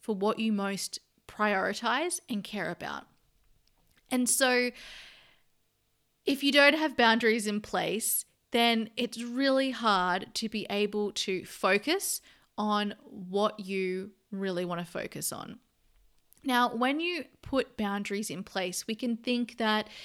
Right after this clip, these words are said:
it means that we're shutting people out, that we're protecting something, so it can kind of feel a bit scarcity minded. So I encourage you that when you think about boundaries, to think about them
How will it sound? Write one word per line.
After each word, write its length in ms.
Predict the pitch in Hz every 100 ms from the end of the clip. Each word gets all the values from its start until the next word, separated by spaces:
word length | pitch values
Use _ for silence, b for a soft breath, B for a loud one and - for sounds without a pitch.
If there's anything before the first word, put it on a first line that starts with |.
| B -
it 160 | -
means 360 | 214 220 220 214
that 180 | 208 202
we're 160 | 190
shutting 480 | 180 - 226 226 226
people 400 | 220 226 226 214
out, 440 | 208 208 208 214 208 B B -
that 140 | -
we're 140 | 190
protecting 760 | - 220 - - 247 - 240 233
something, 560 | 220 233 220 240 233 220
so 180 | 220
it 100 | 190
can 160 | - 190
kind 280 | - 214 208
of 80 | 202
feel 260 | - 196
a 40 | 185
bit 320 | 190 - -
scarcity 680 | - - 208 196 - 208 202
minded. 520 | 190 196 196 208 214 B B B B -
So 260 | - 269 262
I 120 | 262
encourage 580 | 277 - 285 339 330 240
you 80 |
that 160 | 220 214
when 160 | 214 233
you 100 | 262
think 280 | 254 220
about 360 | 220 208 190 -
boundaries, 600 | 196 214 226 214 180 180
to 120 | -
think 280 | 214 254 254
about 280 | 294 226 -
them 160 | 202